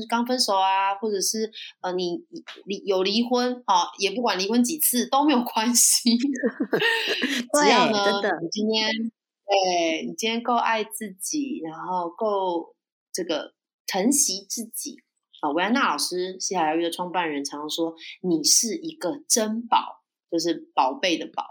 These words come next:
Speaker 1: 哦，你要宝贝你自己，那绝对你会遇到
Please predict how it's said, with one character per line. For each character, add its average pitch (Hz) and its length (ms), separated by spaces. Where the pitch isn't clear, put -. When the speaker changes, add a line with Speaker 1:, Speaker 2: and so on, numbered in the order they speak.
Speaker 1:
哦， 156 100
你 165 60
要 208 100
宝 151 260
贝 196 220
你 151 160
自 190 180
己， - 240
那 247 320
绝 185 160
对 220 160
你 165 140
会 185 100
遇 185 260
到 180 300